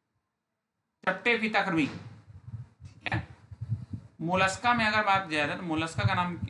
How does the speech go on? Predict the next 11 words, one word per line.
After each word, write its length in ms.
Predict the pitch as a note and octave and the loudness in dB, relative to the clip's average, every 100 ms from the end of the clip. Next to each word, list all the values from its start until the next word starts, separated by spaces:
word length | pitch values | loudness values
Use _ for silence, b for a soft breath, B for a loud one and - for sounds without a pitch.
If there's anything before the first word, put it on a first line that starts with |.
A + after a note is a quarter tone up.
| - | -4
अपने 220 | C#3 F3 | -4 2
आप 200 | E3 D#3+ | 2 2
में 100 | F3 | -2
पड़ 140 | E3+ D3+ | 0 0
जाता 240 | D3 D3+ | 0 -2
है 60 | E3+ | -4
सर 100 | G#3+ | -6
सॉफ्ट 500 | - - F3 F3 F3+ | -8 0 2 2 0
body, 460 | C3+ C3+ C#3 D#3+ - - _ _ _ _ | 0 2 2 -2 -6 -20 _ _ _ _
soft 460 | - - E3 E3+ D#3+ | -10 0 0 0 -4
body 500 | C3+ B2+ C3 F#3+ | -2 0 0 -4